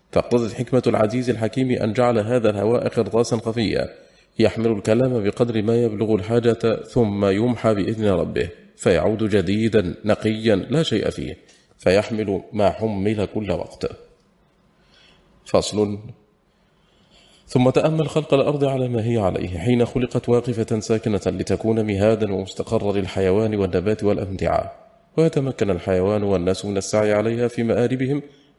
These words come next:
والجلوس لراحاتهم والنوم لهدوئهم والتمكن من أعمالهم. ولو كانت رجراجة متكفئة لم يستطيعوا على ظهرها قرارا ولا هدوءا،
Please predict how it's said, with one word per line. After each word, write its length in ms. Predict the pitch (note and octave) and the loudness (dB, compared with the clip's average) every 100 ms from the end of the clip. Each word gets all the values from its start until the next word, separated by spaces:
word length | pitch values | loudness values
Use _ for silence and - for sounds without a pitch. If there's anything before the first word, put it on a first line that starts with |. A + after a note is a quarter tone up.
| - | 0
والجلوس 460 | C3 A2 G2+ G2 | 2 2 0 -2
لراحاتهم 800 | F#2 F2 E2+ - A2 G#2+ G#2+ G#2 - - _ - | -2 0 0 2 0 0 -4 -4 -8 -20 _ -2
والنوم 380 | C#3 A2 G2 F#2 | 2 2 2 0
لهدوئهم 680 | F#2 F#2 G2 F#2 G2 F#2+ - - B2+ | 0 2 0 0 0 -2 -4 -4 -2
والتمكن 500 | A#2 G2 G2 - F#2+ | 0 0 -2 -2 0
من 220 | F2 F2 | 0 2
أعمالهم. 600 | F2 E2 E2 F#2+ F#2+ - - _ _ _ _ _ - - - - | 0 2 -2 -2 -8 -10 -16 _ _ _ _ _ -20 -20 -18 0
ولو 200 | B2 C3 | 2 2
كانت 340 | D#3 D#3 C#3 | 0 -2 -2
رجراجة 800 | A#2+ A#2 A2 A#2 B2+ A#2 A2+ A#2 | 2 2 2 2 2 2 2 2
متكفئة 920 | A2 G#2 G#2 G#2+ A#2+ A2+ - A#2 A2 | -2 -2 -2 -2 -2 -2 -2 0 0
لم 220 | G#2 G2 G#2+ | 0 2 2
يستطيعوا 640 | G#2 G2 G#2 A#2 A2 F#2 | 0 -6 -2 2 4 4
على 180 | G2+ G#2+ | 2 0
ظهرها 420 | G#2 A2 G#2+ G#2+ | -2 -4 -2 -4
قرارا 500 | - G#2 G2+ A2 G2+ | 0 0 2 0 -2
ولا 200 | G#2 G#2+ | -2 -2
هدوءا، 480 | G2 F2+ E2+ F#2 | -2 -2 0 0